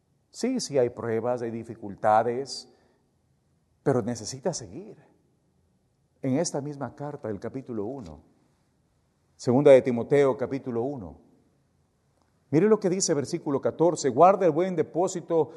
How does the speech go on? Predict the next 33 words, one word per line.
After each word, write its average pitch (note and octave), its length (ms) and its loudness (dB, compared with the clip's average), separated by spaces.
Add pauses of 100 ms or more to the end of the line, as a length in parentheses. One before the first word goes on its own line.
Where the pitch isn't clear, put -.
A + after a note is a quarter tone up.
(140)
eh, C3+ 100 0
por C3 180 -2
el B2+ 120 0
Espíritu E3 480 -2
Santo E3 420 2
que C3+ 100 0
mora C#3+ 220 0
en C#3+ 80 -4
nosotros. D3+ 480 0 (160)
Ya D#3 160 8
sabes D#3+ 380 6
de F3+ 100 6
esto, F#3+ 300 2
que E3+ 100 2
me D#3 100 2
abandonaron D3 1300 4
todos F3+ 500 6
los E3 160 -4
que C#3 100 -2
están D#3+ 260 4
en C3+ 140 -2
Asia, F3 720 4
de C#3+ 100 10
los C#3+ 220 4
cuales E3+ 320 6
son F3+ 400 2 (500)
Figelo B2 800 -2 (840)
y D3 100 0
Hermógenes". C#3+ 1000 -4 (960)
En E3+ 120 4
el D#3+ 160 6
capítulo D#3 520 2
dos, E3+ 600 -4